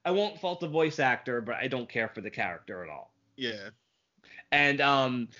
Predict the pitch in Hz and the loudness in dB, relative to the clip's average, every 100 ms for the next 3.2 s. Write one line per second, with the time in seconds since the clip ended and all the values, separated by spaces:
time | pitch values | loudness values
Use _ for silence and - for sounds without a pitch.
0 | - - 214 202 190 233 247 220 170 151 | -14 6 8 8 4 2 2 2 0 2
1 | 175 202 226 220 185 185 170 151 165 165 | 4 4 4 -2 -2 -2 -2 -2 0 0
2 | 127 113 117 123 - _ - 131 151 147 | 0 -2 -4 -8 -12 _ -14 2 6 6
3 | 139 - | 4 0